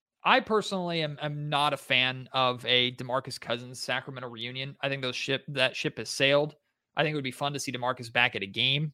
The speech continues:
like, as a fan, the same way, like, Harry Giles showed up at the N B A playoffs. Like, cool. But,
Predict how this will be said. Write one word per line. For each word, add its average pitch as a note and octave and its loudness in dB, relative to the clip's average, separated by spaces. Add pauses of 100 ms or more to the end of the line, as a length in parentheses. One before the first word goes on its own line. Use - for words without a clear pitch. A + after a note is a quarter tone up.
like, A2+ 0
as C3+ -4
a G#2+ -12
fan, C3+ 0
the C3 -10
same A#2+ -2
way, A#2 -2
like, A2 2
Harry A#2 -2
Giles A#2+ 0
showed C#3 2
up C#3+ 4 (300)
at B2 2
the G#2 0
N A#2+ 0
B G#2 -2
A G2 -6
playoffs. C#3+ 6
Like, C#3+ 0
cool. F#3 8 (840)
But, E3 10